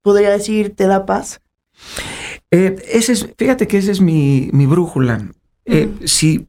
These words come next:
Speaker 2: lo que voy a hacer me roba la paz,
Speaker 1: Bye.
Speaker 2: no, no avanzo. Aunque, ojo, hay gente que intuye que se va a estrellar y no puede soportar las ganas de acelerar.
Speaker 1: De
Speaker 2: O sea,
Speaker 1: estrellarse.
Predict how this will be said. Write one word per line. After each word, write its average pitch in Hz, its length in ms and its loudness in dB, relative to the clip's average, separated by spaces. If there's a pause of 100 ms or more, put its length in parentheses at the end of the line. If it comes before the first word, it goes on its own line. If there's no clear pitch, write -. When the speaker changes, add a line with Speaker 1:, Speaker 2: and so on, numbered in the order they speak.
Speaker 2:
lo 147 180 2
que 170 100 0
voy 202 180 0
a 269 80 -2
hacer - 380 0 (840)
me 135 200 4
roba 175 280 -2
la 113 180 -4
paz, - 420 -6 (260)
Speaker 1:
Bye. 180 400 -2 (960)
Speaker 2:
no, 143 400 4
no 151 160 2
avanzo. 120 560 0
Aunque, 151 300 0
ojo, 151 380 2
hay 123 140 0
gente 180 320 0
que - 100 -4
intuye 123 520 2
que 113 100 -2
se 110 100 -2
va 113 100 2
a 131 40 2
estrellar 123 680 0
y 110 100 0
no 127 280 2
puede 120 720 0
soportar 113 520 0
las 110 180 0
ganas 117 400 0
de 120 80 -4
acelerar. 92 480 -2
Speaker 1:
De 208 120 2
Speaker 2:
O - 20 4
sea, 151 100 0
Speaker 1:
estrellarse. 226 600 0